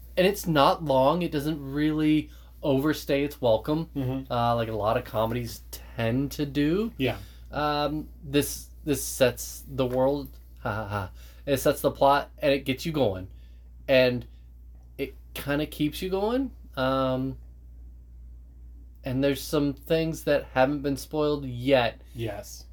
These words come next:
Speaker 1: that are pretty great.
Speaker 2: Yeah.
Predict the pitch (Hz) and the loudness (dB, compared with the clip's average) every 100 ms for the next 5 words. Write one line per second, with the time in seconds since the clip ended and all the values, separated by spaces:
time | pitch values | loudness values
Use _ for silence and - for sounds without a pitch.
0 | - 120 120 123 117 - - - - - | -16 -2 4 6 4 -2 -12 -12 -14 -20
1 | - - - - - - - - - - | -20 -20 -20 -20 -20 -18 -18 -18 -18 -18
2 | - - - - - - 160 139 - 160 | -18 -18 -20 -20 -20 -2 2 2 2 2
3 | 139 131 123 113 101 - - 147 151 123 | 2 2 2 2 0 -8 -10 6 8 8